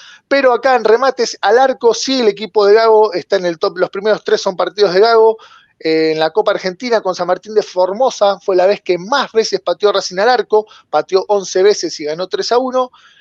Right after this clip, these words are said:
y después sí, con nueve remates cada uno, están los partidos siguientes, con Arsenal tres a cero, con Colón cuatro a cero, y ahí aparece con nueve remates al arco el equipo de Grassini, el partido de Grassini contra Sarmiento de, de Junín en el uno a uno.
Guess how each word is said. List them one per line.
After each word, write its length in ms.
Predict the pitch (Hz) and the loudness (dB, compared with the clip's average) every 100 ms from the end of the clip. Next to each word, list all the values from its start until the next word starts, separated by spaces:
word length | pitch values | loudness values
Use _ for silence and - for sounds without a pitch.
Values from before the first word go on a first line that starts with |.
| _ | _
y 80 | 247 | -4
después 420 | 240 233 254 226 | -4 -2 -2 -2
sí, 160 | 254 - | -6 -2
con 240 | 220 190 | -2 0
nueve 300 | 226 247 233 | 0 2 4
remates 400 | 214 214 233 202 | 2 0 -2 -2
cada 240 | - 214 | 0 2
uno, 320 | 220 233 240 - | 2 0 -4 -4
están 280 | - 196 | -4 -2
los 100 | 190 | 0
partidos 400 | 180 170 202 202 | -2 -4 0 -2
siguientes, 640 | - 202 226 196 220 214 - - - _ | -2 -2 -2 0 0 0 -4 -20 -20 _
con 180 | 180 175 | -2 0
Arsenal 500 | 180 180 190 208 185 | -2 -2 -2 -2 -2
tres 220 | 180 175 | -6 -2
a 80 | 208 | -2
cero, 400 | - 247 220 202 | 0 2 2 0
con 180 | 190 175 | -4 -2
Colón 420 | 175 185 208 170 | 0 2 0 -2
cuatro 300 | 202 202 214 | -2 0 -2
a 20 | |
cero, 380 | 220 254 254 254 - - - | -2 -2 0 0 -2 -20 -2
y 100 | 175 | 4
ahí 120 | 185 | 4
aparece 720 | 196 185 175 190 - 180 175 | 4 2 0 0 0 -2 -2
con 180 | - 160 160 | -4 -8 -4
nueve 340 | 196 220 196 | 2 4 4
remates 420 | 185 180 196 185 | 0 -2 -4 -2
al 100 | 202 | 0
arco 260 | 208 196 196 | -2 0 -2
el 80 | 165 | -2
equipo 360 | - 185 180 | -6 -12 -4
de 140 | 175 180 | -2 0
Grassini, 720 | 170 170 - 233 196 196 202 _ _ _ _ | 0 -2 -4 -12 -12 -14 -16 _ _ _ _
el 120 | 170 151 | -8 -4
partido 360 | 156 160 185 | -4 0 0
de 60 | 170 | 0
Grassini 460 | 165 - 202 190 | -2 -4 -10 -12
contra 300 | 165 180 165 | -8 -6 -6
Sarmiento 540 | 160 151 165 170 151 147 | -6 -10 -10 -12 -8 -8
de, 280 | 135 131 _ _ _ _ - | -8 -12 _ _ _ _ -14
de 100 | 143 | -10
Junín 420 | 165 165 190 185 | -8 -8 -8 -8
en 140 | 165 | -8
el 120 | 147 160 | -6 -6
uno 280 | 160 151 | -8 -10
a 40 | 131 | -12
uno. 300 | 127 107 | -14 -20